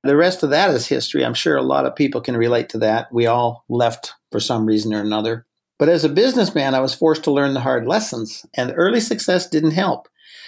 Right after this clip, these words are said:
It seemed so easy at first that I wondered, "Gee, why hadn't I always done this?"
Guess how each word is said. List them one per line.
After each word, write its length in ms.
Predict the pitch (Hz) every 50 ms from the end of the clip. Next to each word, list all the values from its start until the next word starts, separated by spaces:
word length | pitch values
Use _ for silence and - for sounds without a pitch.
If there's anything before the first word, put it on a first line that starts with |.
| - _ _
It 160 | 156 156 156
seemed 440 | - - - 214 220 220 220 214 214
so 280 | - - 185 175 -
easy 400 | - 175 190 202 185 170 160 147
at 200 | 135 - - -
first 540 | - 185 175 135 113 107 - - - - - _ _ _ _ _ _ _ _ _
that 160 | - 131 131
I 60 | 143 143
wondered, 460 | 143 151 156 156 151 156 147 139 123
"Gee, 340 | 127 160 175 143 - - -
why 240 | 113 110 117 131 139
hadn't 200 | 135 135 - 123
I 100 | 120 117
always 240 | 123 143 143 120 107
done 240 | - 101 101 101
this?" 340 | 101 98 98 - - - -